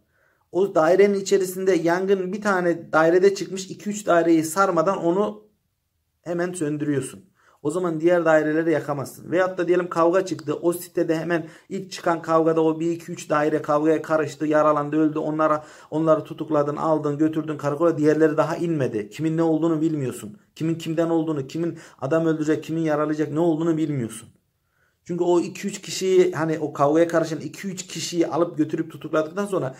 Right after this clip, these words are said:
diğer bloklardan insanları da tutuklamaya başlarsan işte C H P, işte,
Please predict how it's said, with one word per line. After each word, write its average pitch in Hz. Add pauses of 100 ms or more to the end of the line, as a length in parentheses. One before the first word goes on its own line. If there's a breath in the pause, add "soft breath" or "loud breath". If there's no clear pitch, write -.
(260 loud breath)
diğer 170
bloklardan 160
insanları 156
da 156
tutuklamaya 151
başlarsan 208
işte 139
C 139
H 147
P, 190
işte, -